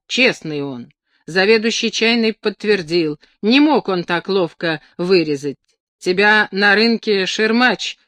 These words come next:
вспотрошил. Кто-то слепого помянул, что вышел. И мне странно вдруг показалось, зачем ушёл слепой? Должен был бы обождать до выяснения, посочувствовать,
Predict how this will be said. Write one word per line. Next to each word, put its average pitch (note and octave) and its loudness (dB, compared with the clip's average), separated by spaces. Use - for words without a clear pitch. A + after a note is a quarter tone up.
вспотрошил. E3+ -4
Кто-то - -4
слепого G3+ 0
помянул, G3 0
что - -2
вышел. E3 -4
И D4 4
мне C4 4
странно E3+ -2
вдруг F3 -4
показалось, E3+ -4
зачем G3+ -2
ушёл D#3+ -6
слепой? D#3 -6
Должен F#3 2
был A3 2
бы G3 4
обождать F#3 0
до C#4 0
выяснения, F3+ -2
посочувствовать, G3 -4